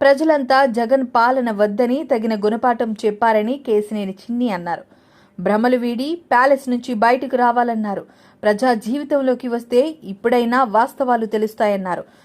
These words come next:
విశాఖ భవంతుల ఉదంతం బయటకు వస్తే ఆ పదకొండు సీట్లు కూడా వైసీపీకి వచ్చేవి కావన్నారు. ప్రజాధనం ఐదు వందల కోట్ల రూపాయలు దుర్వినియోగం చేశారని, బాత్రూంకు ఐదు కోట్లు, ఐదు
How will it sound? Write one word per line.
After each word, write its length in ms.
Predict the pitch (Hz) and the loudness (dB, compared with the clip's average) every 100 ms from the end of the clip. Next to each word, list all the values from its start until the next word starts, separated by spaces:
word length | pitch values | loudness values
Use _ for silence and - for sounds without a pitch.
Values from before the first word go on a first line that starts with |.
| _ - | _ -10
విశాఖ 420 | 202 254 240 247 | -4 0 2 2
భవంతుల 500 | 226 226 247 247 240 | 2 2 0 0 0
ఉదంతం 560 | 220 220 240 240 226 220 | 0 0 0 0 -2 2
బయటకు 380 | 220 233 233 226 | 0 0 -4 -6
వస్తే 440 | 226 226 247 320 - - - - | -6 -2 -2 -2 -6 -20 -8 0
ఆ 140 | 214 240 | 0 2
పదకొండు 380 | - 269 294 269 | 0 0 -2 -6
సీట్లు 380 | - 254 254 247 | -6 -8 -4 -2
కూడా 280 | 247 233 247 | 0 2 4
వైసీపీకి 680 | 226 240 254 233 240 233 | 2 0 -2 -6 -6 -6
వచ్చేవి 440 | 202 220 220 240 220 | -4 -4 -4 -6 -4
కావన్నారు. 580 | 233 220 208 196 170 - _ - _ - | -2 0 0 -2 -4 -6 _ -20 _ 0
ప్రజాధనం 680 | 240 233 285 269 254 254 302 202 | 0 2 2 4 4 4 2 2
ఐదు 240 | 208 233 | 0 0
వందల 300 | 233 226 226 | -2 0 0
కోట్ల 460 | 220 - 269 277 254 | 0 4 2 4 -2
రూపాయలు 400 | 233 240 233 226 | 0 0 0 0
దుర్వినియోగం 680 | 208 220 220 226 214 220 208 | -4 -4 -2 -2 -2 -2 -4
చేశారని, 520 | 233 214 220 202 240 - - - - | -4 0 0 0 -2 -8 -20 -20 -8
బాత్రూంకు 800 | 180 220 277 370 320 254 302 - 208 | 0 2 2 0 -2 -2 0 0 2
ఐదు 260 | 233 247 - | 0 -2 2
కోట్లు, 520 | 262 294 247 339 320 - _ 208 | 4 4 2 -2 -2 -6 _ 0
ఐదు 260 | 233 262 | 0 -2